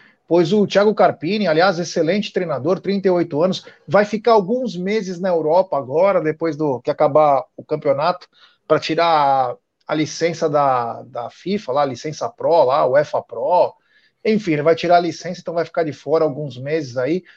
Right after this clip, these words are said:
Muito bom treinador, trinta e oito anos. Mas é o seguinte, ele falou, "Ah, não, porque jogar na Vila tem a mística, o caldeirão." Mas não é assim como pensa quem tem um negócio, né?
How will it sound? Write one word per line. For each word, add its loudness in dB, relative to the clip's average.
Muito 4
bom 4
treinador, 0
trinta -2
e 4
oito 0
anos. 0
Mas 2
é 8
o 2
seguinte, -4
ele -4
falou, 0
"Ah, 0
não, 2
porque -2
jogar 2
na 0
Vila 0
tem -4
a 0
mística, 0
o 4
caldeirão." 2
Mas 2
não 6
é 4
assim -2
como -2
pensa -6
quem -8
tem -4
um -2
negócio, 2
né? -8